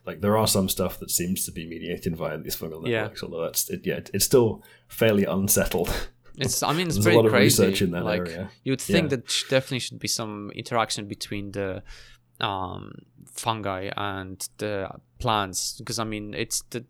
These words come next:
Speaker 2: there is a s-, symbiotic, um, behavior. Already we knew
Speaker 1: Mm-hmm.
Speaker 2: about it, and we're being taught about it in, you know, primary schools almost. But
Speaker 1: Mm-hmm.
Speaker 2: the actual, um, you know, the actual, you know, how deep the, the symbiotic behavior is, like,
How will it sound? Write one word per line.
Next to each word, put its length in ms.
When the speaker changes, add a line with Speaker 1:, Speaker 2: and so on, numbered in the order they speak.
Speaker 2:
there 180
is 240
a 120
s-, 380
symbiotic, 800
um, 460
behavior. 600
Already 380
we 100
knew 200
Speaker 1:
Mm-hmm. 60
Speaker 2:
about 280
it, 160
and 160
we're 100
being 220
taught 240
about 260
it 260
in, 140
you 160
know, 100
primary 440
schools 440
almost. 600
But 320
Speaker 1:
Mm-hmm. 320
Speaker 2:
the 120
actual, 480
um, 300
you 160
know, 240
the 100
actual, 380
you 60
know, 240
how 480
deep 220
the, 260
the 580
symbiotic 600
behavior 460
is, 320
like, 360